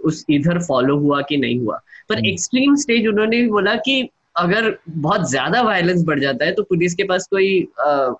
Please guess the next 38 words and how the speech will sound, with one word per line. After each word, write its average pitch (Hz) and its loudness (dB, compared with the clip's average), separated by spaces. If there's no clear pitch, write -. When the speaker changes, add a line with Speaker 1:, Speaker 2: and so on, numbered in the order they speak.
Speaker 1:
उपाय 170 -2
नहीं 175 0
बचता 123 -2
है, 170 4
Speaker 2:
विकल्प 160 2
नहीं 131 2
होता। 123 2
Speaker 1:
बल्कि - -4
fire, 156 -2
firing 135 -2
के, - -20
क्योंकि 170 0
Speaker 2:
ठीक 170 2
Speaker 1:
control 202 4
Speaker 2:
है। 214 0
Speaker 1:
तो 185 -2
करना 131 -2
है। 80 -8
और 160 0
Speaker 2:
हाँ। 185 0
Speaker 1:
अगर 175 0
पुल-, 175 -2
पचास 208 -2
पुलिस 233 2
वालों 202 2
को 214 2
injure 160 2
किया 165 -2
गया 117 0
है, 143 0
तो 185 0
मतलब, 170 0
Speaker 2:
हम्म। 190 -4
Speaker 1:
इसका - -4
मतलब 175 2
है 180 2
कि 175 2
situation 175 2